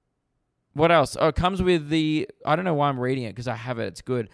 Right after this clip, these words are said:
The, uh, ball toner is actually a bit of fun. Um, quote Keelan, "I actually haven't used the ball toner in a while 'cause I've been away. Should have taken it with me 'cause they have an easy to travel kit, but I just took the shaver away with me.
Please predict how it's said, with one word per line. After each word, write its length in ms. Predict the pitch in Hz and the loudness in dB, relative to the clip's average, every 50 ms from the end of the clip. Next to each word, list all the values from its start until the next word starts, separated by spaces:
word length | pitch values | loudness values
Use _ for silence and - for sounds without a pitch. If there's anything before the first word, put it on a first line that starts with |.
| _ _ | _ _
The, 280 | _ 135 147 147 147 107 | _ -2 -2 0 0 0
uh, 140 | 101 131 131 | 0 0 0
ball 300 | 117 - 143 151 175 175 | 2 2 4 4 4 2
toner 380 | - - 151 143 139 135 135 | 0 0 0 0 0 0 0
is 180 | 123 123 123 143 | -2 -2 0 -2
actually 380 | 139 135 - - 139 131 127 120 - _ _ _ _ | -2 -2 -4 -6 -4 -4 -4 -6 -10 _ _ _ _
a 60 | _ | _
bit 100 | - 165 | 0 2
of 80 | 160 143 | 2 0
fun. 460 | - - 139 139 135 127 117 120 120 _ _ _ _ - | 0 -2 -2 0 0 0 -2 -6 -10 _ _ _ _ -4
Um, 500 | 127 123 123 123 120 120 123 123 123 - _ _ _ _ - _ - | -2 0 0 0 0 -2 -4 -6 -8 -10 _ _ _ _ -20 _ -8
quote 260 | - - 170 160 - | 2 2 2 2 2
Keelan, 360 | - - 143 147 156 139 123 | -6 -8 -6 -4 -4 -4 -2
"I 120 | 117 127 143 | -2 -2 -2
actually 200 | 156 - - 165 | -2 -4 -6 -6
haven't 140 | 151 135 131 | -6 -6 -6
used 180 | 139 143 139 | -8 -8 -8
the 60 | - | -8
ball 180 | 143 131 135 127 | -6 -6 -6 -6
toner 260 | 123 - 135 131 127 | -4 -6 -6 -6 -4
in 60 | 123 | -6
a 40 | 123 | -4
while 220 | 120 120 123 120 120 | -4 -2 -4 -4 -4
'cause 160 | - 123 120 | -6 -8 -8
I've 80 | 120 | -6
been 160 | 113 123 120 117 | -6 -6 -6 -6
away. 340 | 113 110 117 120 135 147 - _ _ _ _ | -6 -6 -6 -6 -6 -8 -10 _ _ _ _
Should 180 | - - 196 196 | -6 -2 -2 -2
have 60 | 165 | 0
taken 280 | - 147 131 127 117 117 | -2 -6 -6 -6 -6 -10
it 60 | 95 | -8
with 180 | 113 123 127 | -8 -8 -8
me 140 | 131 156 160 | -8 -12 -12
'cause 160 | 147 - 123 | -12 -16 -12
they 60 | 123 131 | -8 -8
have 120 | 127 120 | -8 -8
an 80 | 117 113 | -8 -10
easy 240 | 120 123 113 127 | -12 -12 -12 -12
to 100 | 120 - | -14 -14
travel 340 | - - - 135 135 127 123 | -14 -8 -6 -4 -4 -4 -8
kit, 320 | - - 120 123 135 - _ _ _ _ _ | -10 -10 -12 -12 -12 -14 _ _ _ _ _
but 120 | _ - 131 | _ -6 -4
I 80 | 139 | -4
just 160 | 135 127 - - | -6 -6 -10 -10
took 180 | 139 123 - | -10 -10 -6
the 300 | - 123 120 117 110 - - | -6 -6 -4 -4 -6 -8 -12
shaver 440 | - - - 135 131 143 139 143 135 | -16 -12 -6 -4 -4 -4 -4 -2 -2
away 220 | 123 120 117 110 | 0 0 0 -2
with 120 | 110 113 110 | -4 -6 -8
me. 280 | 113 113 117 117 123 | -8 -10 -10 -10 -12